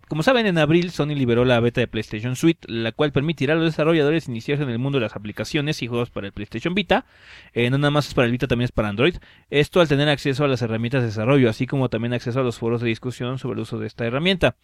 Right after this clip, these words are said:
El S D K es totalmente gratuito para todo aquel que lo quiera descargar, pero a finales de año este pasará a tener un costo de noventa y nueve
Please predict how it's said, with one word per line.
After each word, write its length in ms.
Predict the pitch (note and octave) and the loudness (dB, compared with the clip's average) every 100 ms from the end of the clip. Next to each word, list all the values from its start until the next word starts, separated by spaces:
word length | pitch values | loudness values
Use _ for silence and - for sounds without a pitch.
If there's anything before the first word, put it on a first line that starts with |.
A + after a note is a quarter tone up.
| - - - - | -20 -20 -10 -2
El 120 | D#3 | 0
S 220 | E3+ F3+ | 2 2
D 100 | E3 | 2
K 140 | E3 | 2
es 80 | E3+ | 0
totalmente 380 | E3+ D#3 D#3 D#3 | 0 -4 -2 0
gratuito 340 | C3+ B2 C#3+ | 0 -2 -4
para 160 | C3+ A#2 | -2 -2
todo 200 | - C3+ | 0 -2
aquel 220 | B2+ C3+ | -2 -4
que 140 | C3 A#2 | -2 -2
lo 120 | G#2+ | -2
quiera 220 | C3+ B2+ | 0 0
descargar, 520 | C#3 C3+ C3 C3 D3+ | 0 0 -2 0 0
pero 160 | - C3 | 2 0
a 40 | |
finales 300 | B2 B2 C3 | 0 -2 -2
de 80 | B2 | -2
año 240 | B2+ B2 | -4 -2
este 220 | A#2+ - B2+ | -2 -4 -6
pasará 300 | A2+ A#2 A2 | -6 -6 -6
a 20 | |
tener 200 | A#2 A2+ | -4 -6
un 80 | A2 | -6
costo 260 | A2 - | -8 -6
de 40 | B2+ | -8
noventa 240 | G#2+ G2+ | -8 -10
y 40 | |
nueve 320 | G2+ G#2 A#2 | -8 -4 -6